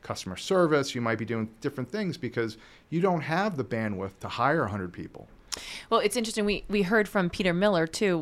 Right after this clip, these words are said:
Speaker 2: One of the benefits of starting at a big company is y-, you can have some certain failures and still be successful.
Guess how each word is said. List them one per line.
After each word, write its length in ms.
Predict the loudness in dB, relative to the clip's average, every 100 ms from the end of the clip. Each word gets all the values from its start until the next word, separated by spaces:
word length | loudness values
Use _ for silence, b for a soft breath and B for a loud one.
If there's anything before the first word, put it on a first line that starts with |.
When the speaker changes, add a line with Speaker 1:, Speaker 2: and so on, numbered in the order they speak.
| -2
Speaker 2:
One 260 | -6 0 2
of 80 | 2
the 60 |
benefits 560 | 2 2 2 -2 -4 -4
of 140 | -6
starting 480 | -6 2 4 4 2
at 80 | 0
a 40 |
big 200 | 0 -2
company 480 | 0 -2 0 -2 -2
is 380 | 0 -2 -4 -10 -18 _ -14
y-, 160 | -12 -10 -4
you 120 | -2
can 140 | -2
have 220 | 0 0
some 240 | 0 -4 -4
certain 240 | -2 -2
failures 460 | 0 0 2 0 -4
and 80 | -4
still 140 | -4
be 100 | -4
successful. 640 | -10 -8 -4 -4 -4 -10